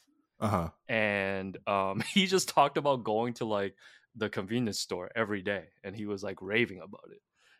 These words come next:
Speaker 2: And, and <laughs> I think, and I think, like, Tim Bontemps, I think <laughs> Bontemps and McMahon just, like, didn't believe him.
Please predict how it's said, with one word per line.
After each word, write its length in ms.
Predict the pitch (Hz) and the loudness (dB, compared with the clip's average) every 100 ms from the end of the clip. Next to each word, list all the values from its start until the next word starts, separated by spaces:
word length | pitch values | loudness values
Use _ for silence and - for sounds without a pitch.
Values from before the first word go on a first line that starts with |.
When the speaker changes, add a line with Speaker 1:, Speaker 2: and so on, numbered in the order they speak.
| _ - | _ -4
Speaker 2:
And, 120 | 101 | -2
and 160 | 101 | 0
<laughs> 0 | |
I 40 | 104 | 0
think, 380 | - 160 147 143 | 4 4 4 2
and 160 | 113 113 | 0 2
I 80 | |
think, 180 | 117 135 | 0 0
like, 200 | 135 113 | 0 0
Tim 200 | - 120 | -2 0
Bontemps, 720 | 104 107 113 - 107 - - - - - - - | 2 2 2 0 0 0 -6 -8 -20 -20 -8 2
I 80 | |
think 220 | 117 180 - | 2 2 4
<laughs> 40 | |
Bontemps 400 | 226 190 - 185 | 8 8 8 6
and 140 | 165 123 | 4 2
McMahon 360 | 120 131 147 | 2 2 2
just, 140 | 110 110 | 0 -4
like, 180 | 101 95 | -4 0
didn't 300 | 120 120 107 | 2 2 -2
believe 320 | 92 101 110 | -4 -2 -2
him. 240 | - - | -6 -20